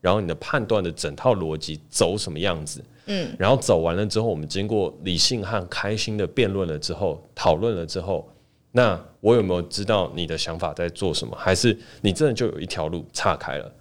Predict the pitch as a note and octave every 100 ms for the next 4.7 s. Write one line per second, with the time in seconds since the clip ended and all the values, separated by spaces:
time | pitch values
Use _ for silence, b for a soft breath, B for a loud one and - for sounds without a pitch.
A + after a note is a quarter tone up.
0 | _ F#3+ G3 A#2 C3 G#2 F#2 - G#2+ G#2
1 | F#2 E2+ F#2 - F2+ F2+ - F2 F2+ D#2+
2 | D#2+ D#2+ D#2+ D#2+ - E2+ G2 F#2+ - E2+
3 | E2 D#2+ D#2+ E2 F2 E2 E2 C#2+ C#2+ C#2
4 | D2+ D2 - - - F#3 C3+